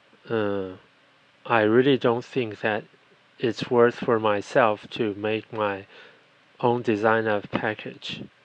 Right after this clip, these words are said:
Instead, I think the most effective way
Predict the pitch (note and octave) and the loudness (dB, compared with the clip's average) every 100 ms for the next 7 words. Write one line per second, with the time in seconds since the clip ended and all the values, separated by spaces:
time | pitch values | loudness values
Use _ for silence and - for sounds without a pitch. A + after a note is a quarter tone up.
0 | _ _ _ _ _ _ _ C#3 A2 A2+ | _ _ _ _ _ _ _ -12 -12 -12
1 | - D3 A2 G2 - - - - _ _ | 2 4 4 2 -8 -18 -20 -20 _ _
2 | _ _ _ _ _ _ _ _ _ _ | _ _ _ _ _ _ _ _ _ _
3 | _ _ _ _ E3 C3 A#2 - E3 D3+ | _ _ _ _ -8 -4 -4 -2 -2 -2
4 | - B2 A#2+ C#3 D3+ - A#2+ - C3+ C3+ | 0 0 4 4 2 -2 -2 4 4 4
5 | - C3 G#2+ A#2+ A2+ A2 G2+ | 0 -2 -2 2 2 2 -2